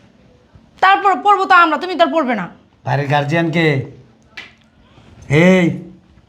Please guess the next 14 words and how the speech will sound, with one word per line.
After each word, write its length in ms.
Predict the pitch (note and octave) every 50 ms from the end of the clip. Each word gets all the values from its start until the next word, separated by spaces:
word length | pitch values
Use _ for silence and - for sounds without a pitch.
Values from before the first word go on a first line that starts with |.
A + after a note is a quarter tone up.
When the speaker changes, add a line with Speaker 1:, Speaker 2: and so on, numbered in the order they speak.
| _ _ _ _ _ _ _ _ _ _ -
Speaker 2:
বাড়ির 240 | B2+ D3 D#3 E3+ D#3
গার্জিয়ান 420 | F3 E3+ F3+ F#3 F#3+ G3+ G3+ F#3+
কে? 400 | E3 G#3 G3+ G3+ G3+ F#3+ F3 D3+ -
Speaker 1:
দূর, 200 | C#4+ F4+ G4 F#4+
তোমার 200 | F#4+ F4 E4+ E4+
সাথে 160 | - C#4+ D#4+ C#4
কথা 220 | D#4+ E4+ D#4+ D4
বলাই 300 | C#4 C#4+ C#4+ C4+ B3+ G3+ - - - _ _ G#3+
বেকার, 300 | A3+ C#4 C#4 A#3+ A3+ G#3
বুঝছো? 260 | G#3+ C4+ - - F#4+ D#4+ G#3+ E3+ - - - - - _ - _ _ _ _ _ - _ _ _ _ _ _ _ _ - _ _ _ _ - - - - - - - - - - -
এই, 300 | C4+ D#4 G4 G#4+ G#4+ E4 - - - _ _ _ _ _ _ _ _ _ _ _ _ _ _ _ _ - -
উঠ। 280 | F#4+ D4 - B3+ - - _ _ _ _ _ _ _ _ _ _ _ _ _ _ _ _ _ _ _ _
সর্বনাশ 440 | - - A#3 A#3+ B3+ C4+ C#4 A#3+ A#3
হইছে। 220 | A3+ - - G3+